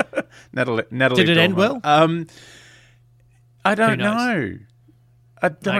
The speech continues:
Speaker 2: Okay.
Speaker 1: remember.
Speaker 2: Well,
Speaker 1: I think there was an uprising of some description against
Speaker 2: Yeah,
Speaker 1: Donald
Speaker 2: sure. That sounds
Speaker 1: Sutherland.
Speaker 2: about right.
Speaker 1: <laughs>
Speaker 2: Yeah.
Speaker 1: Is, is
Speaker 2: I like Jennifer Lawrence. It's weird how everyone loved Jennifer Lawrence, and then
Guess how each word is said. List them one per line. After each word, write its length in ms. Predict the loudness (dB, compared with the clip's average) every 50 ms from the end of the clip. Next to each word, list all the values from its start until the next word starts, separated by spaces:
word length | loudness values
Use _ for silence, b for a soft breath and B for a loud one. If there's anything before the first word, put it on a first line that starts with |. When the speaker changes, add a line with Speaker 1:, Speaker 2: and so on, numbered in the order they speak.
| -4 -4
Speaker 2:
Okay. 60 | -4
Speaker 1:
remember. 420 | -4 -4 -2 -2 -2 -2 -4 -2
Speaker 2:
Well, 320 | -2 -2 -2 -4 -6 -10 -14 -14
Speaker 1:
I 100 | -12 -12
think 220 | -10 -8 -10 -8 -6
there 120 | -6 -4 -4
was 360 | -4 -4 -6 -8 -12 -14 -8 -8
an 160 | -6 -6 -6
uprising 840 | -8 -8 -6 -4 -4 -4 -2 -4 -6 -8 -8 -8 -8 -8 -8 -10 -12
of 120 | -14 -14
some 260 | -12 -10 -8 -8 -8 -8
description 760 | -10 -12 -12 -12 -14 -14 -16 -14 _ -18 -16 -16 -16 -14 -16 -20 -20 -20 _ _ _ _ _ _ _ _ _ _ _ -12
against 400 | -12 -8 -6 -4 -4 -4 -2 -4
Speaker 2:
Yeah, 180 | -2 -2 -2
Speaker 1:
Donald 320 | -2 -2 -2 -2 -4 -6 -6
Speaker 2:
sure. 120 | -6 -6
That 60 | -4
sounds 220 | -4 -6 -6 -6 -6
Speaker 1:
Sutherland. 100 | -6 -6 -8 -10 -10
Speaker 2:
about 0 |
right. 680 | -12 -12 -12 -12 -12 -12 -10 -8 -8 -8 -6 -6 -6 -6 -6 -6 -8
Speaker 1:
<laughs> 260 | -8 -8 -6 -6 -4
Speaker 2:
Yeah. 280 | -2 -2 0 0 -2 -2 -6 -8 -10 -10 -10 -4 -4
Speaker 1:
Is, 360 | -4 -4 -4 -6 -12 -12 -14 -16 -14 _ -14 -12 _ -10 -10 -10 -12 -12
is 460 | -14 -16 -16 -16 -18 -18 -20 -20 -20 B B B B B B B B B B B B -12 -6
Speaker 2:
I 40 | -4
like 180 | -2 0 0 2
Jennifer 320 | 2 2 2 2 2 2 2
Lawrence. 420 | 4 4 4 4 2 0 -2 -4 -6
It's 140 | -6 -4 -2
weird 220 | -2 0 0 0 0
how 240 | 2 2 2 2
everyone 440 | 0 -2 -2 -2 -2 -2 -2 -2 -2 -2
loved 220 | -2 -2 -2 -4
Jennifer 360 | -4 -4 -4 -4 -4 -4 -4 -2
Lawrence, 400 | -2 -2 -2 -2 -4 -6 -8 -8
and 120 | -8 -6
then 260 | -4 -4 -4 -6 -8